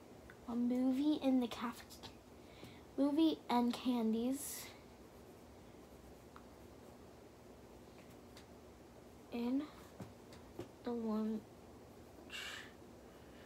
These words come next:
room. We get to do candies in the m-, movie and candies in the lunchroom with all the seventh graders,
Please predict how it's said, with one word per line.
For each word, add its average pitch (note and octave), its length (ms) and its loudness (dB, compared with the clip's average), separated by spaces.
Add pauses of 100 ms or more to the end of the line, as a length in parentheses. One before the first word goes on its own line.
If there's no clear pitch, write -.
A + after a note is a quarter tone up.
(240)
room. D4 420 4 (1400)
We C#4+ 120 8
get D4 80 4
to F#4+ 60 12
do G4+ 200 12 (100)
candies C#4 520 8
in C#4 120 12
the C4+ 60 12
m-, A3+ 240 4 (400)
movie D#4+ 380 10
and B3+ 240 6
candies A3+ 500 4
in A#3 140 6
the A3 80 4
lunchroom B3+ 680 6 (520)
with B3 480 12 (160)
all A3+ 160 10
the A#3+ 80 2
seventh - 420 -2
graders, - 560 -4